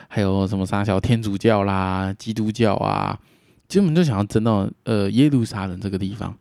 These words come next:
耶路撒冷就是发，这些教发迹的地方嘛。然后那个时候呢，法国人呢，就是在，呃，支持耶路撒冷的天主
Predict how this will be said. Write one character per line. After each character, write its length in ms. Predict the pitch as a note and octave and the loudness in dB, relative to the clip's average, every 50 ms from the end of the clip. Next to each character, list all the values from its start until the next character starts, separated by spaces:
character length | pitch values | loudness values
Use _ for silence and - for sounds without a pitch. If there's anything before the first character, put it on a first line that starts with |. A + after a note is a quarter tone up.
| _ _ - | _ _ -2
耶 100 | D3 D#3+ | 0 0
路 60 | D#3+ | 0
撒 80 | D3+ | 0
冷 80 | A#2+ G2 | -2 -4
就 100 | G2+ G#2 | -4 -4
是 160 | G2+ G#2 F#2 - _ _ _ - | -4 -4 -4 -6 _ _ _ -20
发， 300 | - - - A#2+ A2+ A2+ | -8 -2 -2 0 0 -2
这 160 | - - C#3+ | -4 -4 -6
些 200 | B2 A#2+ - A2 | -4 -4 -4 -6
教 240 | G#2 - - A#2 G2+ | -4 0 0 0 0
发 360 | G2 - - A#2 A2 G#2+ G#2+ | 0 -2 -2 -2 0 0 0
迹 260 | G2+ - - - G#2+ | -4 -4 -8 -14 -10
的 100 | G2+ G#2 | -6 -6
地 200 | G2+ - - A2 | -6 -6 -6 -12
方 280 | A2+ - - - - G2+ | -12 -12 -12 -10 -10 -10
嘛。 120 | G2 - - - _ _ _ - - _ _ _ _ _ _ _ _ _ _ _ _ _ | -10 -14 -16 -18 _ _ _ -20 -20 _ _ _ _ _ _ _ _ _ _ _ _ _
然 100 | - A3 | 0 2
后 80 | B3 D4+ | 2 2
那 80 | C#4+ | 2
个 80 | A3 E3+ | 0 0
时 80 | D#3+ | 0
候 140 | F#3 G3 F#3+ | 0 0 0
呢， 160 | E3 C#3 C3 | 0 0 0
法 220 | C#3 - - B3 C3+ | -2 -2 -2 -2 -2
国 200 | - - G2+ G2 | 0 0 0 0
人 200 | G2+ G2+ G2+ G2+ | 0 0 -2 -2
呢， 260 | G#2 G2 G2+ B2+ A#2 - | -2 -4 -4 -4 -8 -6
就 120 | - - C3 | -4 -4 -2
是 80 | C3 | -2
在， 300 | C3 D3 C#3+ B2 G#2+ A2+ - _ - _ _ _ _ _ _ - | 0 0 2 2 0 -2 -6 _ -20 _ _ _ _ _ _ 0
呃， 180 | - B2 A2 G#2+ | 2 4 4 2
支 200 | - - G3 F#3+ | 0 -2 -2 -2
持 180 | - - G#2+ G#2+ | -2 -4 -10 -8
耶 240 | A2 B2+ E3 F3+ E3+ | -2 2 4 4 4
路 180 | F3+ F3+ D3+ B2 | 2 0 -2 -2
撒 220 | - - C3 B2+ | -2 -4 -4 -2
冷 260 | A#2+ A2 G#2 G#2 G#2 | -2 -4 -4 -6 -6
的 240 | G#2+ - - - C#3 - _ _ _ _ - | -6 -6 -6 -8 -8 -12 _ _ _ _ -6
天 240 | - - D3 D3+ E3 | -2 0 0 0 -2
主 100 | - | -6